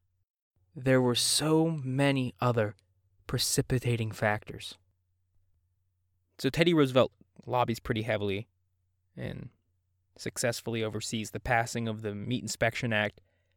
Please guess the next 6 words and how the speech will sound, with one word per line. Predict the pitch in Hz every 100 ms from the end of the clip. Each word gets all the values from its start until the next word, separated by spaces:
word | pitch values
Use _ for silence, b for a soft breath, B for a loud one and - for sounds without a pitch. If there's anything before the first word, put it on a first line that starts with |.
| _ _ _ _ _ _ _
and | 123
the | 117
Food | 135 123
and | 120
Drug | 117 107
Administration. | 104 101 - 107 101 - 98